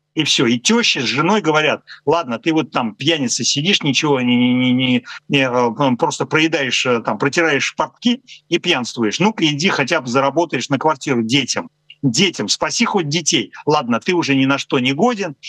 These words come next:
Вот, ну, спаси хоть детей». Вот. А на самом деле и, и тёща, и жена рады, когда если тебя там ещё убьют, а нам заплатят семь миллионов. То есть, представляете, в этом, э, регионе, где у них там пособие пять тысяч рублей,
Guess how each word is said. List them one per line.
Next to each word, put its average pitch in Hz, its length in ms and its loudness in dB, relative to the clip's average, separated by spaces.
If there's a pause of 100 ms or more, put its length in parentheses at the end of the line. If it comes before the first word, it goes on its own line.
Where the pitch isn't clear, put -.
(240)
Вот, 156 300 0
ну, 156 180 2
спаси 156 380 -2
хоть 131 260 -2
детей». 120 420 -2 (420)
Вот. 131 320 0
А 135 120 0
на 151 100 2
самом 220 220 0
деле 175 340 0 (360)
и, 160 240 2 (100)
и 147 180 0
тёща, 147 600 0
и 135 140 -2
жена 135 360 2
рады, 165 300 0
когда 123 280 -2
если 135 240 -2
тебя 160 180 0
там 143 160 -2
ещё 135 220 -2
убьют, 175 460 0
а 254 80 -2
нам 143 160 -2
заплатят 143 320 -2
семь 160 240 0
миллионов. 135 560 0 (300)
То 143 40 -4
есть, - 180 -4
представляете, 180 520 0
в 139 60 0
этом, - 260 -2 (220)
э, 147 140 2
регионе, 160 460 -2
где 117 160 -4
у 151 80 -2
них 143 160 0
там 117 160 -2
пособие 160 480 0
пять 143 220 -2
тысяч 151 240 0
рублей, 156 340 0